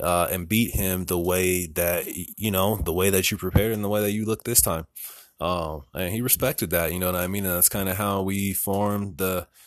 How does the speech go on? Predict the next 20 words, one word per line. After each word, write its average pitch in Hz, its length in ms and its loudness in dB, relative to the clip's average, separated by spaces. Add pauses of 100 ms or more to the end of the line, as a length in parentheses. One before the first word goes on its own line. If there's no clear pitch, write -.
(220)
uh, 80 480 -4 (280)
the 90 200 -6
little 104 340 2
relationship 101 800 0
or 95 80 -2
whatever 95 260 -2
you 98 160 -4
wanna 135 160 -4
call 104 320 4
it 92 160 0
that 92 160 0
we 95 140 -4
have. 101 480 -2 (120)
Um, 80 460 -4 (140)
you 90 100 -4
know 92 80 0
what 92 80 2
I 92 80 2
mean? 95 300 -2
So, 76 280 2